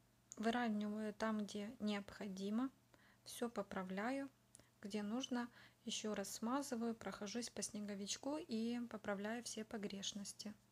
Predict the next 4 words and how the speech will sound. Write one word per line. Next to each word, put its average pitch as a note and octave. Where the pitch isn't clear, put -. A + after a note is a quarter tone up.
И C4+
оставляю G#3+
снеговика G#3+
высыхать. G#3